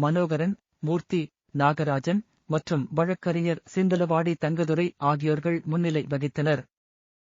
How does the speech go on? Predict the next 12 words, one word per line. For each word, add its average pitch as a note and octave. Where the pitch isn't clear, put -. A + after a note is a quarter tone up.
இந்நிகழ்ச்சியில் F3
சாலையில் F3
இருபுறங்களில் F3
உள்ள D#3
வணிக E3+
நிறுவனங்களில் D3+
உள்ள C#3+
பணியாளர்கள், D3+
பொதுமக்கள், E3+
பேருந்து G#3
பயணிகள், C#3+
பள்ளி F#3+